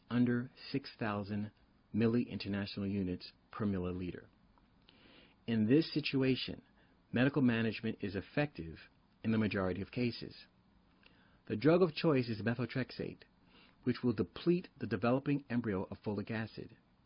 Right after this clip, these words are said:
an essential molecule for its growth. The lower the beta H C G levels upon initiation of medical therapy, the higher the efficacy of methotrexate.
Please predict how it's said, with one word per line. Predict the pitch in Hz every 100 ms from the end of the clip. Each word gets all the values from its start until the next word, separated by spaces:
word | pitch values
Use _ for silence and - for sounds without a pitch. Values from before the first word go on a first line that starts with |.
| -
an | 110
essential | 98 - 110 - 107
molecule | 107 123 117 - 82 82 -
for | 101 98
its | -
growth. | - 101 98 - - - _ _ _ _ _ _ _ - _ - -
The | 113
lower | 110 156 208
the | 196
beta | 139 135 139
H | 127 120
C | 120
G | 110 110
levels | 98 90 90
upon | 98 - 113
initiation | 98 104 127 - 120 - 104
of |
medical | 101 104 104 -
therapy, | 90 82 80 78 - _ _ _ _ _ -
the | 95
higher | - 135 147 151
the | 123
efficacy | 131 - 117 98 - 92 -
of | 85
methotrexate. | 98 104 95 95 - - -